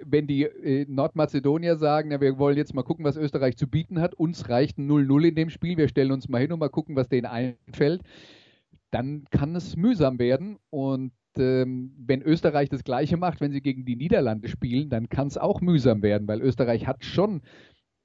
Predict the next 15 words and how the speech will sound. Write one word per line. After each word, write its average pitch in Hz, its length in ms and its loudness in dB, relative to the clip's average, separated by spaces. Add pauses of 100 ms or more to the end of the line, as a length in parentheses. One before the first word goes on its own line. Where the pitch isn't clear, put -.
(140)
eine 123 220 0
Reihe 139 220 6
von, 135 460 0
äh, 131 460 0 (400)
äh, 123 320 2 (280)
guten 156 600 -2 (260)
bis 139 200 2
sehr 151 160 6
guten 147 260 -2
Fußballspielern 120 880 0 (140)
im 127 280 2
eigenen 123 360 -2
Kader. 123 440 0 (360)
Wenn 131 220 0
sie 131 360 4